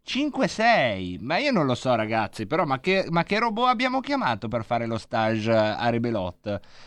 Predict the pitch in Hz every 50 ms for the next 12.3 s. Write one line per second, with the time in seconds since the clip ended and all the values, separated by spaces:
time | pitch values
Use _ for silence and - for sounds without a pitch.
0 | - - - 135 175 202 202 147 110 110 110 104 - 165 170 143 117 104 101 113
1 | 120 143 151 143 - 208 214 208 190 170 196 220 185 135 113 - - 110 110 123
2 | 131 180 208 214 202 185 - 180 160 156 147 147 151 156 151 147 143 - - 170
3 | 170 165 - 165 151 165 160 160 165 170 151 - 202 196 185 185 208 226 - -
4 | 117 - 117 123 156 190 190 143 123 120 120 113 - 151 156 - - 185 165 -
5 | 180 175 170 180 226 277 247 254 233 147 - 151 143 135 127 120 117 113 107 101
6 | 95 95 90 92 87 - - - - - - - - - 165 208 208 180 147 131
7 | 117 107 101 95 95 92 90 87 87 90 - - _ _ _ _ - 190 165 147
8 | 175 240 285 277 254 214 180 160 139 - 214 214 196 170 147 143 135 120 151 160
9 | 160 175 175 208 202 214 196 190 233 240 208 202 185 170 170 175 170 170 156 175
10 | 175 170 - 196 185 165 - 220 240 196 - 208 180 - - 196 185 - - 208
11 | 220 233 233 233 - - 202 214 185 175 170 160 160 165 170 170 143 - 196 208
12 | 226 233 220 214 165 -